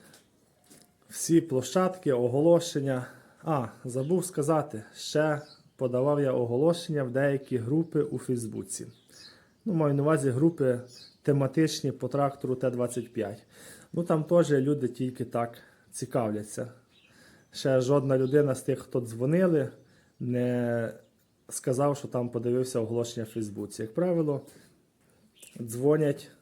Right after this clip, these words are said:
ті, що дивляться десь O L X, Агрорія. Ну, а ті, що приїжджають, я вже, мабуть, говорив, то ще повторюсь. Ті, хто приїжджають, то всі з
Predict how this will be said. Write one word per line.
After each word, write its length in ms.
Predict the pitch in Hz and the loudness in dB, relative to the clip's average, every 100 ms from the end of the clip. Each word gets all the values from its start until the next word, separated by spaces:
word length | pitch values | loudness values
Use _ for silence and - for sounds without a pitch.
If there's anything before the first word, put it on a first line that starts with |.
| _ _ _ _ - - _ _ _ _ _ _ _ _ _ _ _ _ _ _ _ _ _ _ _ _ - - | _ _ _ _ -20 -20 _ _ _ _ _ _ _ _ _ _ _ _ _ _ _ _ _ _ _ _ -20 -6
ті, 180 | 170 180 | -2 0
що 180 | - 131 | 0 4
дивляться 540 | 139 147 139 139 123 | 6 6 4 0 -2
десь 480 | 113 131 131 - - - - - | 2 0 0 -8 -14 -20 -16 -2
O 80 | |
L 340 | 139 127 139 165 | 0 2 2 0
X, 180 | - - | -2 -6
Агрорія. 680 | 127 117 123 107 98 104 110 - - | -4 -2 0 -2 -4 -8 -12 -12 -2
Ну, 120 | 147 | -2
а 60 | |
ті, 140 | 143 170 | 2 2
що 140 | 151 | 2
приїжджають, 600 | - 139 135 170 185 160 | 0 2 2 2 2 2
я 80 | 131 | 0
вже, 220 | 123 120 - - | -2 -4 -8 -10
мабуть, 200 | 127 127 | -4 -2
говорив, 480 | 117 127 147 175 175 | 0 2 4 2 0
то 80 | |
ще 140 | - 127 | -6 -6
повторюсь. 640 | 120 117 170 170 160 - - - _ _ _ _ - | -6 0 4 4 2 -6 -16 -20 _ _ _ _ -8
Ті, 140 | - 165 | 0 0
хто 200 | - 143 | 2 0
приїжджають, 760 | - 135 131 165 180 165 165 | 2 2 4 4 6 4 0
то 100 | 127 | -6
всі 400 | 123 - 180 180 | -4 -2 2 4
з 280 | 131 113 | 2 2